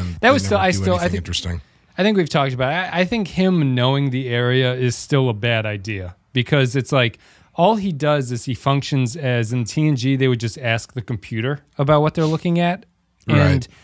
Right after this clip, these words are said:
Speaker 1: on Voyager, they ask Neelix, and half the time he doesn't know it at all. He doesn't know anything
Speaker 2: Mm-hmm.
Speaker 1: about the thing that he's looking at, which is believable, but it's like,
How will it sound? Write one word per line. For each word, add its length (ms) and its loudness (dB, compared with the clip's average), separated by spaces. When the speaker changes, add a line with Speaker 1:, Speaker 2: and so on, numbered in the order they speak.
Speaker 1:
on 140 6
Voyager, 440 2
they 220 0
ask 260 0
Neelix, 460 0
and 80 -2
half 240 2
the 80 -4
time 240 2
he 60 2
doesn't 260 0
know 240 4
it 120 -20
at 100 0
all. 300 -4
He 60 0
doesn't 180 4
know 180 4
anything 260 2
Speaker 2:
Mm-hmm. 80 0
Speaker 1:
about 240 -2
the 60 -18
thing 200 -4
that 100 -4
he's 140 -8
looking 260 -8
at, 180 -8
which 180 -6
is 100 -6
believable, 800 0
but 120 2
it's 140 -4
like, 240 0